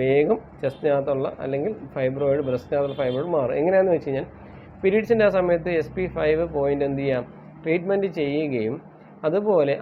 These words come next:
ആദ്യത്തെ ഒന്നോ രണ്ടോ ദിവസം കുളിക്കാതിരിക്കുകയും ചെയ്യാം. ബോഡി ഹീറ്റ് ശരിക്കും കൂടണം. അങ്ങനെ കൂടിക്കഴിഞ്ഞാൽ ഈ മാറിലുള്ള ഈ മുഴ എന്ത് ചെയ്യും, അത് ഉള്ളിലേക്ക് വന്ന് അത് ഈ നമ്മുടെ പീരിയഡ്സിൻ്റെ ബ്ലഡ് ഫ്ലോ ചെയ്യുന്നതിനൊപ്പം തന്നെ പോവുകയും നല്ല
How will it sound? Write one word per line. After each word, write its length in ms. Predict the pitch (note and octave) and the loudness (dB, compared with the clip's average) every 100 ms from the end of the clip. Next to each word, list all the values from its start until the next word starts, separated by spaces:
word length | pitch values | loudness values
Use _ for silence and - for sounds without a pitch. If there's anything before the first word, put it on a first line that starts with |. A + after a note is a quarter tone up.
| D#3+ | -2
ആദ്യത്തെ 320 | E3 G3 G#3 F#3 | 0 -2 0 0
ഒന്നോ 220 | E3+ F3+ F#3+ | 2 0 2
രണ്ടോ 240 | F3 E3 E3+ D#3 | 0 2 2 2
ദിവസം 260 | D3 D3+ D3+ | 0 -4 -6
കുളിക്കാതിരിക്കുകയും 760 | D3 C#3+ F3 E3 C#3+ C3+ C#3 A#2 | -4 -2 0 0 0 -4 -6 -8
ചെയ്യാം. 180 | A#2 A#2 C#3+ | -10 -6 0
ബോഡി 220 | F3+ A3 F3+ | 0 0 -4
ഹീറ്റ് 200 | F#3+ F3+ | -6 -6
ശരിക്കും 320 | F3+ D#3+ G3 F3+ | -6 -4 -6 -4
കൂടണം. 320 | E3 D3 C3 G#2+ - - | -2 -2 -2 -4 -12 -6
അങ്ങനെ 200 | G#3+ A#3 F#3+ | 0 2 2
കൂടിക്കഴിഞ്ഞാൽ 560 | F#3+ G3 F3 D#3+ D#3 D#3+ F3+ | -2 -2 0 2 0 -2 -2
ഈ 40 | G#3 E3 | 0 2
മാറിലുള്ള 760 | D3+ D#3 E3+ F#3 D#3+ C3+ C3+ D3+ D#3+ | 2 2 2 2 2 0 -2 -4 -4
ഈ 20 | D#3 | -2
മുഴ 180 | C#3 C#3 D#3+ | 0 2 4
എന്ത് 140 | D3 C#3+ C#3+ | 4 0 -4
ചെയ്യും, 240 | C3+ B2+ B2 - - - - | -4 -4 -6 -14 -20 -10 0
അത് 100 | D3+ | 2
ഉള്ളിലേക്ക് 480 | D3 D#3 D3+ D3+ D3+ E3+ | 4 4 6 4 2 0
വന്ന് 220 | C3+ C3+ A3 A3+ - - | 0 0 -2 -6 -16 -6
അത് 120 | C#3 D3+ D3+ | 0 2 2
ഈ 20 | D#3 E3 | -2 -4
നമ്മുടെ 240 | C#3+ C#3+ C#3 | -2 -2 -2
പീരിയഡ്സിൻ്റെ 500 | D3 C#3+ C#3 D#3 D3 D3+ | -4 -4 -4 -4 -2 0
ബ്ലഡ് 280 | C#3 C#3 D#3+ D#3 | 0 0 -2 -2
ഫ്ലോ 140 | C#3 | 0
ചെയ്യുന്നതിനൊപ്പം 420 | C#3+ D3 C#3+ C#3 C#3+ | 0 0 -2 -4 -6
തന്നെ 160 | C#3+ C#3 C#3 | -4 -4 -4
പോവുകയും 480 | C3+ C#3 C3+ C3 - - - - | -2 -2 0 -2 -4 -16 -20 -14
നല്ല 260 | C#3+ E3+ | -8 -2